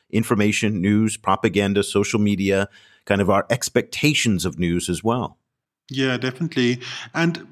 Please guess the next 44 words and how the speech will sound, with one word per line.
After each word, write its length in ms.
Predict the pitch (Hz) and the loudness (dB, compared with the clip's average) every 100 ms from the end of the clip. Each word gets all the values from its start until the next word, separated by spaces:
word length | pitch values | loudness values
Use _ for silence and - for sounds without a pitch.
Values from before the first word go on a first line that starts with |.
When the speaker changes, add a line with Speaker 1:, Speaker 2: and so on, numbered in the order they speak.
| - | -12
Speaker 2:
you 140 | 180 180 | -2 0
know, 160 | 175 | 2
audience 440 | 175 196 240 226 190 | 2 2 4 2 -2
pleasure 600 | - 190 214 208 123 113 | -2 0 0 0 0 0
is 160 | 135 139 | 0 0
a 60 | |
very 240 | 139 147 151 | 0 0 0
important 420 | 143 147 135 135 | 0 -2 -2 -4
part 220 | 135 143 | -4 -2
of 100 | 165 | -4
that. 400 | 104 - 120 - - - - | -6 -8 -10 -12 -14 -16 -6
And 140 | 156 156 | 0 0
it's, 340 | 151 - - | 0 -4 -4
you 140 | 170 | 0
know, 120 | 151 147 | 2 2
it's, 140 | 143 | 2
it's, 220 | 165 - | 0 0
it's 260 | 160 156 - | 0 0 0
very 240 | 165 175 | 2 2
in-, 220 | 165 165 139 | 2 0 -2
it's 180 | 147 156 | -4 0
very 200 | 185 185 | 2 2
interesting 440 | 170 185 - 160 | 2 0 0 0
the 140 | 135 135 | 2 0
effect 520 | 127 - 156 - 143 | 0 0 -2 -2 -4
that, 280 | 139 127 - 131 | -2 0 -4 -4
that 340 | 127 123 - - - 135 131 | -2 -2 -4 -10 -12 -20 -8
we 160 | 131 131 | -4 -4
see 560 | - - 165 127 123 - - - - | -4 0 0 0 -2 -6 -12 -16 -6
once 580 | 143 139 143 143 - - - | 2 4 4 2 0 -2 0
audience 380 | 160 147 139 131 | 2 4 2 0
pleasure 380 | 139 143 127 | 0 2 2
falls 400 | 131 - 139 135 | 0 2 2 2
out 200 | - 135 | 0 0
of 120 | 131 123 | 0 0
the 100 | 123 | 0
news 240 | 123 151 | 2 2
equation, 640 | 147 131 92 85 - 101 123 _ | 0 -2 -4 -4 -8 -14 -20 _
you 120 | 143 | 0
know, 160 | 135 139 | 2 2
and 100 | 139 | 2
it's 100 | 135 | 2
something 360 | - 151 151 139 | 0 2 2 2
that, 260 | 123 120 | 2 0